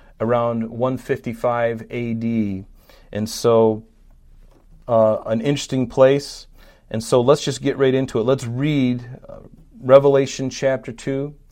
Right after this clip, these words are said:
verses eight through eleven, and then we'll get right into it. It says, "And to the angel," or to the messenger, to the pastor of the church in Smyrna, "These things,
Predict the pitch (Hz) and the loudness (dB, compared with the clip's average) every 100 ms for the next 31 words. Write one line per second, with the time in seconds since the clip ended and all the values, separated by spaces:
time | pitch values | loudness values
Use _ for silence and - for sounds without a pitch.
0 | _ - - 120 127 - 120 113 131 135 | _ -20 -6 0 0 0 -6 -4 -4 -4
1 | 131 131 127 117 123 117 110 107 110 110 | -6 -2 0 2 4 4 2 0 -2 -2
2 | 113 120 113 113 113 120 110 - - 131 | -4 -4 -2 -2 -4 0 0 0 0 0
3 | 127 143 139 120 - - - - 190 226 | 0 -2 -2 -6 -12 -20 -20 0 4 4
4 | 226 175 190 185 123 113 113 127 - 214 | 4 2 2 2 2 2 2 2 0 4
5 | 175 156 160 - 120 113 110 - 165 143 | 4 4 0 0 -4 -4 -6 -2 0 0
6 | 151 143 151 - 104 95 110 120 113 110 | 2 2 2 -2 -6 -6 -4 -2 -2 -4
7 | - 127 113 120 113 - 117 110 101 107 | -2 -2 -2 -6 -8 -6 -4 -2 -4 -8
8 | - - - - - _ 123 175 196 - | -16 -20 -20 -20 -20 _ 0 2 2 2
9 | 165 139 123 127 135 | 2 4 2 -2 -6